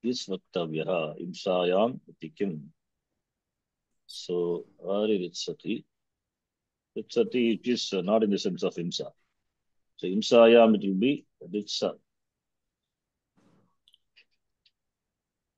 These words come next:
Okay. So, skoho sanyogadyoho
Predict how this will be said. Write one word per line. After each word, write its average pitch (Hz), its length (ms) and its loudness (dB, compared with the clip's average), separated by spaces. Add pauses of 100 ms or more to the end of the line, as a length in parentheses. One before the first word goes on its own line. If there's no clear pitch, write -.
(380)
Okay. - 200 -20 (3500)
So, 110 60 -2
skoho 139 760 6
sanyogadyoho 117 1500 4